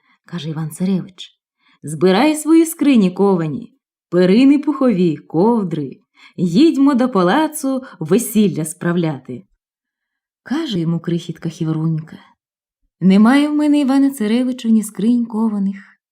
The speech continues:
ні перин пухових, ані ковдр. Сплю я на рідні,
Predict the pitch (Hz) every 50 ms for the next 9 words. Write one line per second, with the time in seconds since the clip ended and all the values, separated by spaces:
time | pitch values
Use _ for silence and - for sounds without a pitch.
0 | - 190 208 214 208 214 190 185 180 190 214 226 220 226 240 226 - 240 226 220
1 | 208 208 190 185 - - - - 190 190 190 180 185 - 180 185 196 196 196 175
2 | - - - _ _ _ _ _ _ _ _ _ _ - - - - 240 302 311
3 | 302 311 302 302 302 311 302 302 294 302 311 311 311 _